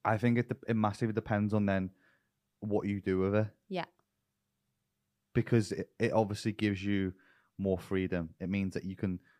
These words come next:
Speaker 1: go and explore the world. It means that you can go and do nice things, eat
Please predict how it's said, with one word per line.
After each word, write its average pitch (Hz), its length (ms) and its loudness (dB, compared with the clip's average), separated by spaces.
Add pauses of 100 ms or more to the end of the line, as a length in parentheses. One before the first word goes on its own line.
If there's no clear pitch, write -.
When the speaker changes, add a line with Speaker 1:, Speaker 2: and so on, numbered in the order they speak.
(340)
Speaker 1:
go 98 200 4
and 98 100 2
explore 95 420 0
the 95 80 0
world. 90 500 2
It 82 100 -10
means 92 300 -4
that 90 140 -4
you 90 140 -8
can 90 280 -4 (340)
go 98 140 4
and 95 160 0
do 101 120 2
nice 92 300 -2
things, 90 460 -4 (880)
eat 104 400 -2